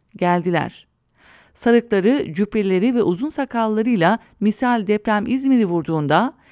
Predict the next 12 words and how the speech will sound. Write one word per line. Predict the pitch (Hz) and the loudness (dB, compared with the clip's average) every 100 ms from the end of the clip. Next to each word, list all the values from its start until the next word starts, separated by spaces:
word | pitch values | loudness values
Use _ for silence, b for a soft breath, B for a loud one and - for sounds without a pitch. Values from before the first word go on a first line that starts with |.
| b b | b b
"İlahi | 214 233 247 277 311 | 2 4 4 2 -2
bir | 262 | -2
ikaz, | - 220 - 202 139 - b b - | -2 -2 -2 -4 -4 -8 b b -6
zina | 190 233 254 247 | 0 4 4 2
çoğalınca | 240 233 226 330 269 262 233 | 0 -2 0 0 0 0 0
zelzele | 202 208 214 285 262 | 0 0 0 0 0
olur." | 180 165 156 - | 0 0 -2 0
diyen | 175 165 | 0 0
zihniyette, | 151 185 214 220 208 - 175 285 - b b b | 0 -2 0 0 0 0 0 0 -4 b b b
peygamberler | 240 247 247 254 240 240 254 302 | 0 2 2 2 2 2 0 -2
şehri | - 269 240 262 | -4 -4 -2 -2
Urfa'da, | 277 285 214 165 180 | -2 -2 -2 2 2